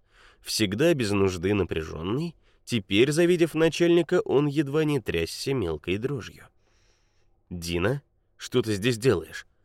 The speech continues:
Франко был по-настоящему удивлён. «Здравствуй, Франко. Не знал, что ты уже вернулся». «Почему ты не на фабрике?»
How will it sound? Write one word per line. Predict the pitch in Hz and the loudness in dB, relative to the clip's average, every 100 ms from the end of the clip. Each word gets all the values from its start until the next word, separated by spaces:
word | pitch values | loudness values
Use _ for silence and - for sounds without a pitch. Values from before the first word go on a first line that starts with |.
| _ _ | _ _
Франко | - 87 85 98 139 | -6 -2 -2 -2 -4
был | 151 | -4
по-настоящему | 147 165 170 165 131 92 - 113 120 | -4 -2 -2 -2 0 0 -2 -4 -2
удивлён. | 123 131 107 104 _ _ _ _ _ - | -2 -4 -6 -10 _ _ _ _ _ -4
«Здравствуй, | 156 175 180 127 | 4 6 6 4
Франко. | - 135 104 110 - - - | 4 2 2 -4 -12 -20 -10
Не | - 151 | -2 0
знал, | 170 208 139 | 6 8 6
что | - 113 98 _ | 4 -2 -2 _
ты | - 101 | -4 0
уже | 104 101 90 | 0 2 2
вернулся». | 87 127 156 104 - - _ _ _ _ _ | 2 2 2 0 -6 -16 _ _ _ _ _
«Почему | - - 92 | -8 -2 -2
ты | 82 | -2
не | 80 | -6
на | 78 | -8
фабрике?» | - 92 120 131 123 | -4 -2 0 -2 -6